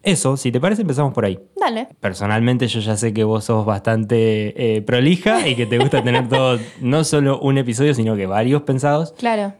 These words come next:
Speaker 1: Pero bueno, ¿qué es lo primero que haces? Eh, buscás la persona, buscás una temática. Después, una vez que tenés la persona, ¿qué haces?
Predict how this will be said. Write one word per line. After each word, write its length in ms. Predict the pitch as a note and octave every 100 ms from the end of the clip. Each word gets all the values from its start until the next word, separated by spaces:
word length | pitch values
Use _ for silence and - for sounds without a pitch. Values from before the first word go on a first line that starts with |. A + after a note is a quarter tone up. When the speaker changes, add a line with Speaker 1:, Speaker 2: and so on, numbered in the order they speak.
| -
Speaker 1:
Pero 360 | G#2+ G#2 G#2
bueno, 280 | A2 A#2 G#2
¿qué 160 | D#3 D#3
es 80 |
lo 100 | D#3
primero 320 | A#2 A2 A#2 A2
que 60 |
haces? 380 | G2 B2 A#2+ - _
Eh, 280 | - F#2+ - -
buscás 300 | A2+ - B2
la 140 | A#2
persona, 840 | G#2 G2 - A#2+ A#2+ A2+ A2 - - -
buscás 300 | G2+ - C3
una 180 | B2+ G2+
temática. 640 | G2+ G#2+ G#2+ F#2+ G#2 - _ _ _ _ _ _ _
Después, 480 | G#2 - B2+ A#2+ -
una 160 | A#2+ A#2+
vez 80 | A#2+
que 100 | A2+
tenés 200 | A2 A2+
la 140 | A2
persona, 500 | G#2 - A#2+ A#2 G#2+
¿qué 100 | G#2+
haces? 600 | G#2 - A#2 A2+ - -